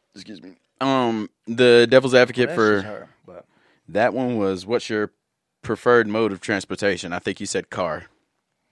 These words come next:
Speaker 1: Or van. No, I think you said, like, a big-ass van or S U V or some shit.
Speaker 2: Yeah.
Speaker 1: R V. R V.
Speaker 2: A large, a large S U V is fine, but if I can, an R V.
Speaker 1: Yeah?
Speaker 2: 'Cause you can take it anywhere except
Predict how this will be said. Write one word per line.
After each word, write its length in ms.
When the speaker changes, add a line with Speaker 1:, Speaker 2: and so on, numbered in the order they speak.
Speaker 1:
Or 160
van. 420
No, 220
I 80
think 160
you 80
said, 160
like, 140
a 120
big-ass 600
van 240
or 80
S 140
U 60
V 160
or 40
some 140
shit. 320
Speaker 2:
Yeah. 120
Speaker 1:
R 140
V. 240
R 200
V. 260
Speaker 2:
A 60
large, 480
a 60
large 300
S 220
U 100
V 160
is 120
fine, 440
but 160
if 160
I 60
can, 360
an 100
R 160
V. 260
Speaker 1:
Yeah? 240
Speaker 2:
'Cause 140
you 80
can 160
take 240
it 80
anywhere 580
except 380